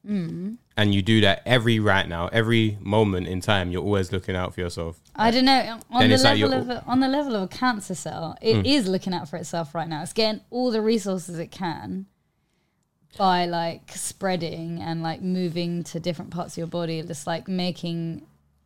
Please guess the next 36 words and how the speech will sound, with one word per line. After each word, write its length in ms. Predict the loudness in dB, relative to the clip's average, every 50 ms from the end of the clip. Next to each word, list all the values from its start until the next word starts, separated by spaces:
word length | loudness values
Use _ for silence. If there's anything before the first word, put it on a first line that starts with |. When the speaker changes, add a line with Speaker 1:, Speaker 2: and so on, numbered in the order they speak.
| _ _ _
Speaker 1:
like, 420 | -6 -6 -6 -6 -6 -10 -18 -20 -20 _
all 240 | -6 -2 -2 -2 -2
of, 140 | -4 -6 -10 -14 -16 _
like, 200 | -6 -6 -4 -2
making 340 | -2 -2 -2 -2 0 -2 -2
more 220 | 0 0 -2 -2 -4
and 80 | -4
more 160 | -4 -4 -4 -6
cells 420 | -4 -4 -2 -2 -2 -2 -4 -8
accumulate 680 | -12 -18 -16 -12 -10 -8 -6 -6 -6 -8 -10 -12 -14 -16
to 100 | -18 -18
this 360 | -16 -16 -16 -16 -18 -20 -20 _ _ _ _ _ _ _ _ _ _ _ _ 0 2
Speaker 2:
I 120 | 4 6
don't 200 | 6 6 4 4 2
Speaker 1:
growth. 60 | 2
Speaker 2:
know 140 | 2 2 4
much 260 | 4 2 2 2 0
about 420 | 2 4 6 6 8 6 6 4 0
Speaker 1:
So 60 | 0
Speaker 2:
cancer 300 | 2 2 2 2 0 0
cells 420 | 2 6 6 8 8 6 4 2
and 120 | 2 2 2
all 80 | 4 4
that 140 | 4 2 2
sort 140 | 0 -4 -2
of 40 | 0
stuff, 180 | 0 0 0
Speaker 1:
Sorry 300 | 2 0 0 2 2 0
Speaker 2:
yeah. 60 | 0 -4
Speaker 1:
if 140 | -8 -10 -12
I 60 | -12 -12
didn't 120 | -8 0
Speaker 2:
But 220 | 4 4 6 4 4
Speaker 1:
explain 320 | 0 -4 -12 -16 -14 -14
it 80 | -14 -14
well. 140 | -14 -10